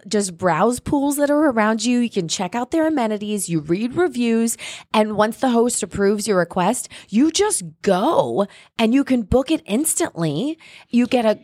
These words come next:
confirmation email. They give you the exact address, how to get in,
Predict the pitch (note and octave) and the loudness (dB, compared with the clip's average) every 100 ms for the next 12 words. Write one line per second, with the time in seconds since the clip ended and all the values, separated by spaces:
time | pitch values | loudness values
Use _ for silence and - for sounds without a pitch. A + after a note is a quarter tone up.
0 | - - - C#4 C#4 C#4 D#4+ D4+ F#3+ E3+ | -4 -2 0 0 0 0 -2 0 0 0
1 | D#3 F#3+ F#3+ - G3 G3+ F3 D#3+ D3+ C#3 | 0 0 0 0 -2 0 0 0 -2 -4
2 | D3 G#3+ - E3+ F#3 F#3 - F3 E3+ F#3+ | -4 -4 -4 -4 -2 -4 -4 -2 -2 0
3 | A#3 - G3 G3+ G3 G3 | -2 -2 -2 0 0 -2